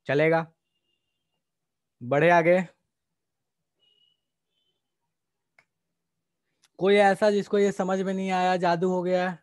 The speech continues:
याद रखना होगा, कोई ऑप्शन नहीं है इसका। मैं बहुत धीरे चल रहा हूँ, literally बहुत ज्यादा धीरे चल रहा हूँ। ये वो पढ़ा रहा हूँ जो आप इलेवेंथ क्लास में पढ़े थे। ये इलेवेंथ क्लास का बेसिक कॉन्सेप्ट है।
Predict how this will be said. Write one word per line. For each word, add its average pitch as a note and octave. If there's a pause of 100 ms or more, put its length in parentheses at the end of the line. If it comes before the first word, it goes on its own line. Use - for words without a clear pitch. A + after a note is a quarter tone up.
(2000)
याद D3+
रखना F3+
होगा, C3
कोई D3+
ऑप्शन D3
नहीं D#3+
है D3
इसका। A#2+
मैं B2+
बहुत C#3+
धीरे E3+
चल D3
रहा A#2+
हूँ, A2+
literally D3+
बहुत D#3
ज्यादा D#3+
धीरे D#3+
चल D#3
रहा E3+
हूँ। G3 (400)
ये D3
वो E3+
पढ़ा F3
रहा F3+
हूँ G3
जो F3+
आप E3+
इलेवेंथ D#3
क्लास D3
में D#3
पढ़े C3
थे। C3
ये C#3+
इलेवेंथ D3
क्लास C#3+
का D3
बेसिक C3
कॉन्सेप्ट A#2+
है। A#2